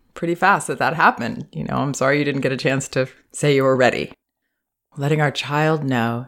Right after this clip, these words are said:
that we value them as very conscious, aware people. Another way that children learn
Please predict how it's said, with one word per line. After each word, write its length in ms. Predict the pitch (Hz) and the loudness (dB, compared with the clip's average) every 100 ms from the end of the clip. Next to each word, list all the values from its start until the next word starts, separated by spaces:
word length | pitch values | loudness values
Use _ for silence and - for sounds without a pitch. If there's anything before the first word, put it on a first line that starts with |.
| _ | _
that 260 | 131 123 - | -4 -4 -4
we 580 | 131 147 147 143 143 - | -2 2 4 2 -2 -2
value 400 | 135 135 135 135 | 2 4 2 0
them 420 | 131 131 127 123 127 | 0 2 2 0 -2
as 720 | 113 113 120 117 117 - - | 2 2 2 0 -4 -12 -10
very 220 | 123 113 | -4 -2
conscious, 880 | 113 180 170 156 170 156 160 151 - - - - - - | -2 0 2 2 4 4 2 -2 -10 -12 -16 -20 -20 -10
aware 720 | 139 131 139 131 123 123 - - | -4 -2 2 4 2 0 -6 -8
people. 460 | - 113 - - - _ _ _ _ _ _ _ _ _ _ _ _ _ _ - | -2 2 4 2 -2 _ _ _ _ _ _ _ _ _ _ _ _ _ _ -8
Another 320 | 156 165 202 | -2 0 2
way 220 | 240 196 | 2 4
that 180 | 160 139 | 4 2
children 440 | - 143 127 127 117 | -2 -6 -2 -2 2
learn 580 | 143 156 156 151 156 | 4 4 2 2 -2